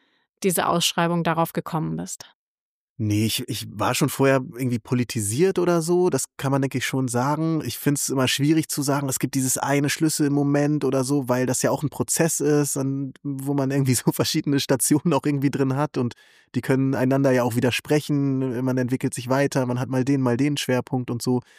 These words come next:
Speaker 2: Genau, aber ich glaube, so unterm Strich kann ich sagen, ich war auf jeden Fall in irgendeiner Form auch so politisiert, ja.
Speaker 1: Hm. Du hast vorhin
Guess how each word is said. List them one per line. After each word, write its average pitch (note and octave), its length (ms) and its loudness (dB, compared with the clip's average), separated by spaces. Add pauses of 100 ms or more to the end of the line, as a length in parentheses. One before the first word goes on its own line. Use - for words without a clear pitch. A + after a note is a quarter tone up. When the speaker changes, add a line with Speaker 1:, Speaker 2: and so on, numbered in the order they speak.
(260)
Speaker 2:
Genau, G2+ 300 2
aber A2+ 260 2
ich A#2+ 100 -4
glaube, C3 280 4
so B2 140 2
unterm C#3+ 260 2
Strich - 220 -2
kann C3+ 100 0
ich C3 100 0
sagen, B2+ 220 2
ich - 120 -4
war B2 100 4
auf A#2 100 -2
jeden B2 120 0
Fall A#2 340 0 (280)
in A#2 100 0
irgendeiner A#2 300 2
Form A#2 260 2
auch G#2 320 -4
so G#2+ 360 -4 (120)
politisiert, G#2+ 680 2
ja. F#2+ 260 -2 (340)
Speaker 1:
Hm. E3 280 -8 (220)
Du F#3+ 120 0
hast A3 320 -4
vorhin G#3+ 520 0